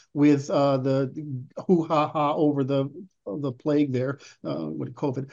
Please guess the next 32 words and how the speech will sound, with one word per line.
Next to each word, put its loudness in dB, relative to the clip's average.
then 4
he, 2
the, 4
he 6
would 4
have 4
won 0
based 0
on 0
the, 0
based 0
on -2
the 0
economy. -4
So 0
what, 2
so 6
what 2
all 6
they're 6
gonna 6
do 8
is 2
look 2
for 0
that 4
little 2
few -4
people 2
in 4
the 4
middle 2